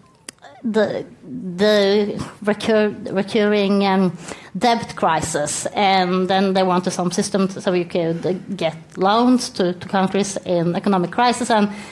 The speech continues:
get them up, um, up, uh, up and go again. And you also wanted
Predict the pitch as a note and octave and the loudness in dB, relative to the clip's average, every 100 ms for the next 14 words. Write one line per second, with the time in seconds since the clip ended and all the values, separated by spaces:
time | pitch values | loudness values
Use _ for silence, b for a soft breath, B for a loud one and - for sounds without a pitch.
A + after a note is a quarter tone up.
0 | B - A3 G#3+ G#3 F#3+ F3 F3 - - | B -2 -2 0 2 2 0 -4 -12 -20
1 | - - _ - - F#3 - - G3 F3 | -20 -20 _ -16 -4 -4 -4 -2 2 2
2 | E3+ E3+ E3+ - - G3+ F3 F3 - A#3 | 2 0 -2 -10 -2 0 0 -2 -2 2
3 | A3+ G#3 F#3+ E3+ E3 D#3 E3 A#3 A#3 A3+ | 2 2 0 -2 -4 -4 -2 2 4 2
4 | A3 B B A3+ C4 C4 D4+ D#4 C4 B3 | -2 B B -2 2 4 2 2 2 4
5 | G#3+ G#3 G#3+ G#3 | 2 2 -2 -4